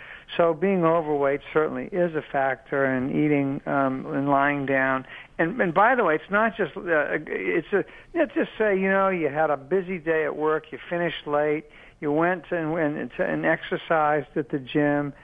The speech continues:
you got home, you didn't really have time for lunch, you're starving. Um, now what happens is that you're having a, the biggest meal of the day at eight thirty. So that, I've said it twice,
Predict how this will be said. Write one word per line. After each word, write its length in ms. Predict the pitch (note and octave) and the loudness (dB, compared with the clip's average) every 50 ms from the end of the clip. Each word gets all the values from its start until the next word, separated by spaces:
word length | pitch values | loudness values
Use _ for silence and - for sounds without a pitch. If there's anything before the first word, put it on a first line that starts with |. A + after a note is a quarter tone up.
| - - - - - | -20 -20 -14 -6 -6
you 80 | D3 | -4
got 360 | C#3+ - F3 F3 F3+ F#3 E3+ | 2 4 4 4 4 2 0
home, 400 | C#3+ - D#3+ D#3 D#3 D#3 D3+ D3 | 0 0 2 4 4 2 2 0
you 140 | D3 C#3+ D3+ | 0 0 0
didn't 260 | D#3 D3+ F3 F3 F3+ | 2 2 2 2 2
really 200 | F3 F3 E3+ E3 | 2 2 2 2
have 160 | D#3+ D#3+ D3+ D3+ - - | 2 2 0 -2 -4 -2
time 240 | D#3+ D#3 D#3+ D#3 | 0 0 0 0
for 160 | C#3+ - D3+ D3 | -2 -2 0 2
lunch, 240 | D3 D3 C#3+ C#3 - - | 2 2 0 -2 -4 -10
you're 80 | C3+ - - | -10 -8 -2
starving. 600 | - E3 D#3 D#3 D#3 D3+ D3+ D3+ D#3 D3+ D3+ D3 - - - - - - - - | 0 2 4 4 4 4 2 2 2 0 -2 -4 -8 -14 -20 -20 -20 -16 -6 0
Um, 340 | G3 E3+ D#3+ D#3 D#3+ E3+ - | 2 4 4 4 4 2 0
now 440 | G3 F3+ G3 G#3+ A#3 A#3+ A#3 A#3+ A3+ | 2 4 4 6 6 6 4 4 4
what 140 | G3 F3 C#3+ | 4 2 2
happens 560 | C#3+ D#3 D#3 D3 D3 - D#3 D3 C#3+ C#3 C3 | 0 0 0 0 0 0 -2 -2 -2 -2 -2
is 160 | C#3+ D3 C3+ - - | 0 -2 -2 -2 -2
that 80 | - C#3 | -2 -2
you're 100 | C#3 C3 | -2 0
having 340 | C#3 D3 D3 C#3+ C#3 C3 | 0 0 0 2 2 0
a, 80 | B2+ B2 A#2 A#2 - _ _ - - | 0 -2 -4 -10 -20 _ _ -4 0
the 100 | D#3+ C#3+ | 0 0
biggest 580 | B2+ - - F#3 G3+ G3 G#3+ G#3 F#3 - - | 0 0 0 0 0 0 -2 -4 -4 -6 -12
meal 340 | - D3 D3 D3 C#3+ D3 C#3+ | -10 -6 -2 0 0 0 0
of 80 | C#3+ B2+ C3 | -2 -4 -6
the 100 | C#3 B2+ | -10 -4
day 340 | C3 C#3 C3+ C3+ C3+ C3 | -2 0 2 2 2 2
at 60 | B2+ C3 | 2 2
eight 240 | C3+ C#3 C#3 C3 - - | 0 -2 -2 -4 -4 0
thirty. 440 | C#3 C3 C3 C3 B2 A#2+ A#2+ A#2+ - - - - - - - - - - - | 2 2 4 4 2 0 -4 -8 -14 -20 -20 -20 -20 -20 -20 -20 -16 -6 0
So 180 | - E3 D#3+ E3+ D#3+ | 2 2 2 2 2
that, 500 | F3+ G3 G#3+ A#3 B3 C4+ - - - - D#4 E4 D#4+ D4+ B3 A#3+ - - | 2 4 4 4 2 0 -2 -6 -14 -20 -20 -20 -16 -12 -10 -8 -6 -2
I've 260 | A3+ F3+ D#3+ E3 D#3+ C#3 - - | 2 2 2 2 2 -2 0 2
said 160 | G3+ F#3+ F#3 | 4 4 4
it 140 | F#3 F#3 - - | 2 0 -2 2
twice, 300 | - E3+ E3 E3 E3 | 4 4 6 6 4